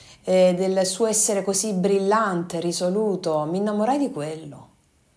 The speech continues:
perché erano doti che mi erano necessarie, erano già al mio interno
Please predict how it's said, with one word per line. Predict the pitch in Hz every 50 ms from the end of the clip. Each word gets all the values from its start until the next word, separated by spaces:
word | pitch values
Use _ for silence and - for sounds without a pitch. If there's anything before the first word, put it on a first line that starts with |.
| _ _ _ _ _ _ _ _ _ _
perché | - 196 185 185 - - 196 180 180 185 - - - - _ _ _ _ _ _ _
erano | - 214 220 214 196 180 170 165
doti | 170 180 190 202 202 202 - 208 208 - - - - - _ _ _ _ _ _ _ _ _ _ _ _ _ _ _ -
che | - 202 185
mi | 175 190 196 196 202
erano | 208 214 226 226 220 220
necessarie, | 214 202 196 196 196 208 214 - - - - 147 131 131 135 135 139 139
erano | - 202 185 180 180 180 175 165
già | 160 208 190
al | 175 165
mio | 165 165 160
interno | 160 156 156 - 180 180 170 170 165 170 170 170 170 170